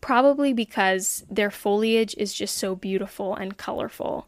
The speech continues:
And another thing I wanted to mention is that the croton was part of the nineteen eighty-nine nasa Clean Air Study. I've talked about this study quite a bit. I even did a whole podcast about if plants actually clean the air,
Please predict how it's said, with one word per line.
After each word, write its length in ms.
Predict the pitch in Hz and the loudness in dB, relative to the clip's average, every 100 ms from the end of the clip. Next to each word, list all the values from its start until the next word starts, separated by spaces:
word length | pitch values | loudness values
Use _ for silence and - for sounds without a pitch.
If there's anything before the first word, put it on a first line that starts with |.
| - | -2
And 140 | 226 | 2
another 320 | 220 247 269 | 4 6 4
thing 220 | 247 226 214 | 4 2 2
I 80 | |
wanted 240 | 208 208 202 | 0 0 -2
to 60 | 196 | -2
mention 420 | 208 214 208 196 | -2 -2 -4 -4
is 160 | - | -4
that 180 | 226 - | -4 -4
the 80 | 269 | -6
croton 560 | - - 226 226 214 208 | -4 -2 0 -2 -4 -2
was 320 | 247 339 - | 0 0 -2
part 300 | - 220 214 | -2 0 2
of 140 | 208 | 0
the 80 | 202 | -2
nineteen 500 | 190 202 220 - 208 | -2 -2 -4 -4 -2
eighty-nine 640 | 208 202 202 190 190 190 | -2 -2 -4 -4 -6 -6
nasa 460 | 190 190 - 202 190 | -6 -6 -4 -6 -6
Clean 440 | - - 220 202 196 | -12 -8 -4 -2 -4
Air 260 | - 196 220 | -6 -8 -6
Study. 600 | - 254 262 285 311 - _ | -4 -2 -2 -2 -4 -10 _
I've 140 | 247 - | -8 -4
talked 240 | 453 - | -4 -2
about 240 | 285 247 - | 0 0 0
this 140 | 226 | -4
study 420 | - 220 214 208 - | -2 -2 -2 -6 -10
quite 400 | - - 294 339 | -18 -2 2 4
a 60 | |
bit. 420 | 208 196 202 - - _ | 4 2 -2 -8 -16 _
I 120 | 233 | 2
even 280 | 269 311 269 | 4 6 6
did 140 | 233 | 4
a 80 | 208 | 2
whole 380 | 185 - 302 302 | -4 2 4 4
podcast 760 | - 233 233 - 214 220 - - | 0 -2 0 0 -2 -2 -8 -8
about 460 | - 214 190 190 - - | -6 -4 -4 -6 -10 -10
if 240 | 220 - | -10 -10
plants 380 | - 226 214 - - | -6 -4 -4 -6 -2
actually 480 | 233 - - 220 208 | -2 -2 -2 -2 -2
clean 360 | - 226 208 | -4 -2 0
the 140 | 196 - | 0 -2
air, 360 | 185 180 190 | -2 -2 -4